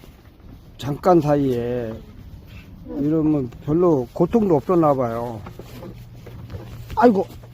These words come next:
아유, 야, 야. 여러분, 우리 종모들이 싸우고 있네요, 지금. <coughs>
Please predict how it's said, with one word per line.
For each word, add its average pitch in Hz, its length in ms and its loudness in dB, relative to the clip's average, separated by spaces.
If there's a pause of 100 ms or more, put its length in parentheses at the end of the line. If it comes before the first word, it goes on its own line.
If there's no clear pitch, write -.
(200)
아유, 208 340 2
야, 220 220 8
야. 208 240 6 (840)
여러분, 165 340 -2 (800)
우리 156 240 0
종모들이 147 720 -4
싸우고 190 320 0
있네요, 120 340 -2
지금. 107 520 -12 (2250)
<coughs> 185 720 0